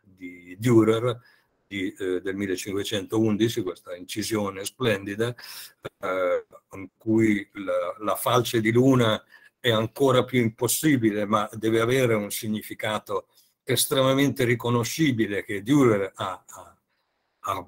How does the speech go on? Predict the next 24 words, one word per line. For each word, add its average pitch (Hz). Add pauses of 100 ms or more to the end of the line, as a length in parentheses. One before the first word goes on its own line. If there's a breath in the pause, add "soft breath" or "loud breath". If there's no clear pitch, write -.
(140)
in 90
mente 117
in 104
maniera 107
ben 107
precisa, 135
perché 110
lui 104
si -
richiama 101 (340 soft breath)
alla 101 (320)
descrizione 120
dell'Apocalisse. 104 (380 soft breath)
Nel 113
cielo 131
apparve 107
un 107
segno 120
grandioso, 113
una 113
donna 113
vestita 107
di 117
sole, 92